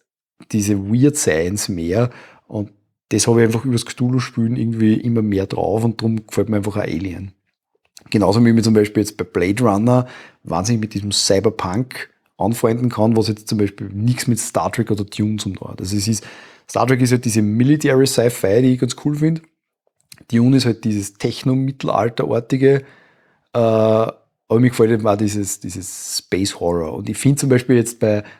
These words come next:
dieser Space Horror, den kann man zum Beispiel in Star Trek sehr gut unterbringen. Bei Dune würde er gar nicht passen. Aber das ist, ich hab zum Beispiel, ich hab einmal in dieser Staffel, hab ich mal, äh, ein Abenteuer geschrieben, äh, wo's du wirklich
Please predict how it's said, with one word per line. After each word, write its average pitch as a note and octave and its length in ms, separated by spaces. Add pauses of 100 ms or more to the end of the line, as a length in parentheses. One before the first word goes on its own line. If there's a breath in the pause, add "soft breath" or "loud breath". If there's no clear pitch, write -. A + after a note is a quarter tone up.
dieser A2 160
Space A2 440
Horror, B2+ 280
den A#2+ 100
kann A2+ 160
man A2+ 60
zum A2 80
Beispiel G#2 240
in - 20
Star - 420
Trek D3+ 160
sehr - 140
gut - 180
unterbringen. E3+ 600 (640 loud breath)
Bei A2 80
Dune B2+ 340
würde A#2+ 140
er A#2 60
gar - 180
nicht E2+ 160
passen. - 420 (1160)
Aber G#2 220
das G#2 160
ist, G2+ 100
ich A#2 80
hab A2+ 140
zum B2+ 80
Beispiel, A2 340
ich - 400
hab - 60
einmal A2+ 300
in G#2+ 120
dieser A2 220
Staffel, - 520
hab B2+ 120
ich B2 80
mal, A#2 220
äh, A#2+ 100
ein - 20
Abenteuer A#2 680
geschrieben, C3 540 (480 loud breath)
äh, - 80
wo's A2 640
du G#2+ 300
wirklich B2 640